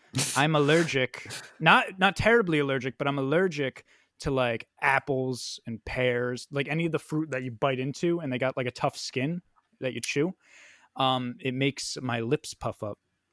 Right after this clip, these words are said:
Speaker 2: It won't kill me.
Speaker 1: Mm.
Speaker 2: Like, I, I eat apples, but, like, I don't know what it is that, I don't, like, the citrus, I don't know, a doctor explained it to me once, but, like, every time I'll get, like, puffy lips and, like, my
Speaker 1: I bet
Speaker 2: gums
Speaker 1: the
Speaker 2: will kinda
Speaker 1: ladies like
Speaker 2: sting.
Speaker 1: that shit.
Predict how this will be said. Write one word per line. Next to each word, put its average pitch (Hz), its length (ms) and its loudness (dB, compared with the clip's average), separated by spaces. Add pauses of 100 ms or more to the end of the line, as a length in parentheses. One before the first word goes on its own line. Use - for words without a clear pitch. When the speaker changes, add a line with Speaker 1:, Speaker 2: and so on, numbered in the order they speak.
Speaker 2:
It 165 60 4
won't - 180 6
kill 233 220 6
me. 165 200 0
Speaker 1:
Mm. 190 140 0
Speaker 2:
Like, 170 100 6
I, 202 200 8
I 175 160 8
eat 196 260 4
apples, 127 480 4
but, 151 160 -2
like, 135 380 0 (500)
I 147 60 4
don't 175 100 2
know 175 100 6
what 165 140 6
it 156 60 4
is 156 160 4
that, 135 180 2 (160)
I 131 80 0
don't, 147 320 -6 (240)
like, 131 140 -4
the 113 100 -6
citrus, - 460 -2
I - 20 0
don't 160 120 0
know, 110 100 -2
a - 20 -8
doctor 120 320 0
explained 110 300 -4
it 101 80 -6
to - 40 -10
me 104 60 -4
once, 104 260 -8
but, 123 140 -2
like, 110 160 -4 (340)
every 131 120 -4
time 131 120 -6
I'll 120 80 -6
get, 127 140 -6
like, 113 180 -8
puffy 123 300 -6
lips - 480 -8 (220)
and, 131 100 -4
like, 127 100 2
my 131 140 0
Speaker 1:
I 127 80 6
bet 135 200 4
Speaker 2:
gums - 20 -
Speaker 1:
the 127 100 6
Speaker 2:
will 123 80 4
kinda 139 160 4
Speaker 1:
ladies 139 180 4
like 123 180 6
Speaker 2:
sting. 190 80 0
Speaker 1:
that 135 280 2
shit. 113 380 0